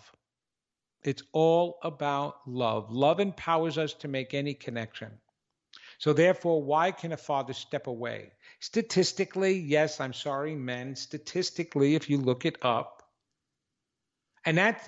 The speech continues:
and that's not necessarily recently, okay? Those aren't recent statistics. I mean, they haven't done enough research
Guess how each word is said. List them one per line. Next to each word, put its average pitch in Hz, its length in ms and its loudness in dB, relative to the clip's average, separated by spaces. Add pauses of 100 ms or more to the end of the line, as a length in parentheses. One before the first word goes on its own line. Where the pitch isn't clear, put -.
and 190 120 2
that's 208 180 0
not 240 140 -2
necessarily 190 640 -4
recently, 135 680 -6 (300)
okay? 151 320 2
Those 170 300 4
aren't 196 240 2
recent 160 400 -4
statistics. - 840 -10 (720)
I 131 40 -6
mean, 120 100 -6
they 151 120 6
haven't 170 360 2
done 156 260 2
enough 139 640 -4
research 135 840 -4